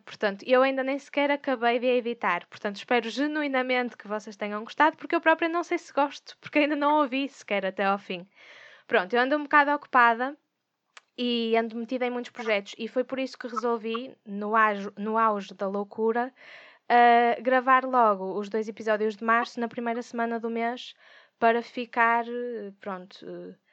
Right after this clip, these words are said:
hipoteticamente, eh, com esse trabalho adiantado e poder dedicar o resto do tempo, eventualmente, ao que se diz, eh, ao Buy Me a Coffee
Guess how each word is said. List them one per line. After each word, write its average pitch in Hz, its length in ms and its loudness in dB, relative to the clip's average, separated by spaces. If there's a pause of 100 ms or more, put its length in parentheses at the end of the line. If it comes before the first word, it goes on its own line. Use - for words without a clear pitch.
(240)
hipoteticamente, 214 1120 -4 (680)
eh, 214 560 2 (100)
com 226 200 2
esse 226 160 -2
trabalho 226 360 2
adiantado 233 560 2
e 254 40 0
poder 226 400 -2
dedicar 214 400 -2
o 214 40 -2
resto 214 380 -8
do 220 120 -4
tempo, 220 440 -4
eventualmente, 208 760 -4 (160)
ao 196 180 -6
que 202 120 -20
se - 200 -20
diz, - 580 -6 (380)
eh, 196 460 -4
ao 202 180 6
Buy 196 180 6
Me 202 140 -2
a 220 60 0
Coffee 262 720 4